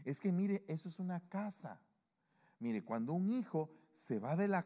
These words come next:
casa, a ese día es algo bien duro. Porque uno dice, "¿Será que va a regresar?". Pero es que ya se fue.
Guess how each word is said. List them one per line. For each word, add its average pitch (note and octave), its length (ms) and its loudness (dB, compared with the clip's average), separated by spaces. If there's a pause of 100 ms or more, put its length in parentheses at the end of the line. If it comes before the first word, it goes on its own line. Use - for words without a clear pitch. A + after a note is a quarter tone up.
(100)
casa, C#3+ 480 0 (720)
a G#2 220 0
ese A#2+ 320 -6
día D3+ 280 -4
es C3+ 140 -6
algo C3 280 -4
bien G2+ 680 -4
duro. G#3 440 0 (1300)
Porque - 200 -12
uno D3 140 -2
dice, D#3 240 -4
"¿Será A#2 320 -8
que - 160 -12
va C#3 100 -6
a - 40 -6
regresar?". D3 760 -14 (2500)
Pero G#2+ 200 -6
es A2 140 -2
que B2+ 160 -8
ya C3 180 -4
se C3 200 -14
fue. E3+ 320 -6